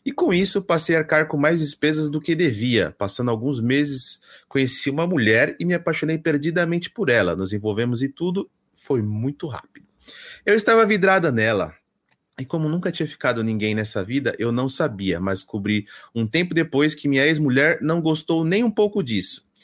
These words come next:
Eu e minha nova namorada ficamos juntos por quase um ano e meio. Então, quando chegou o final de nove-, novembro de dois mil e dezenove, pela primeira vez, eu tive uma briga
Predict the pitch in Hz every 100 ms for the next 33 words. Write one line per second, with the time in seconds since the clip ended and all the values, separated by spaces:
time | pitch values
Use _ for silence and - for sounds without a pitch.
0 | - - - - 220 427 - 147 139 131
1 | 110 101 113 147 151 135 117 117 127 -
2 | - 135 117 139 - - 123 131 135 131
3 | 131 185 202 165 160 107 87 - _ -
4 | - _ 127 131 127 151 156 143 135 143
5 | 123 131 131 135 135 165 170 147 127 -
6 | 120 117 107 120 110 98 101 104 110 113
7 | 120 113 135 127 120 123 131 110 139 143
8 | - 113 - 120 131 147 139 - 143 180
9 | 175